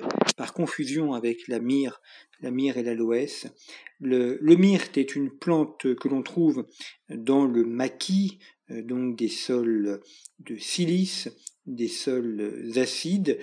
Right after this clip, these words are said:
C'est un arbuste, euh, assez, assez dur, euh, avec, euh, branches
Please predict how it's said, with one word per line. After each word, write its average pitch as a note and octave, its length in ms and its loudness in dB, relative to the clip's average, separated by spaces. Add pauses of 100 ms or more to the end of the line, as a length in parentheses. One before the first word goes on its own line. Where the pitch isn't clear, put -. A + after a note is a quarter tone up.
(280)
C'est - 560 -2
un C3 580 2
arbuste, C#3+ 720 -2
euh, B2 300 0
assez, B2 640 -4
assez C#3 260 -6
dur, B2+ 560 -2 (480)
euh, G2+ 160 -10
avec, G#2+ 400 -8
euh, G#2 220 -6 (340)
branches C3+ 880 -4